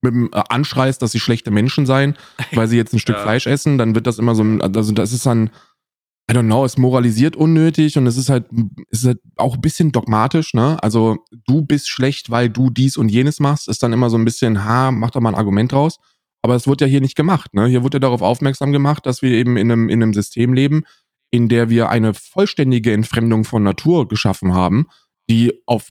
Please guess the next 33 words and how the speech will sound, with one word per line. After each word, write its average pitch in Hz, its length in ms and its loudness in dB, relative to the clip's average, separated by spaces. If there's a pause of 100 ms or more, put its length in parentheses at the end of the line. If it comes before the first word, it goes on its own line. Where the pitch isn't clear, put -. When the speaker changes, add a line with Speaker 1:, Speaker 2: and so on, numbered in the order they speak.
(140)
Speaker 1:
Profit - 380 -4 (140)
ausgelegt 104 540 0
ist, - 280 -2
also 101 180 0 (180)
um 110 160 2
nichts 143 200 -2
anderes 110 340 0
geht 139 200 0
es, 117 200 -2
so 101 160 0
diese, 104 200 0
all 117 120 0
diese, 117 240 0
all 110 120 0
diese 117 260 -2
Auswüchse 127 600 0
haben 117 220 0
nur 139 100 2
mit 131 140 -2
Profit 139 280 -6
zu - 120 -4
tun. 104 320 -2 (400)
Und 123 340 0
dann 110 220 -4
haben 190 160 2
wir 151 80 2
eine 117 100 0
Marketingwelt, 107 1000 0 (380)
die 135 280 0
genau 123 380 2
dieses 143 400 0
Bild 143 300 0
versucht 127 480 0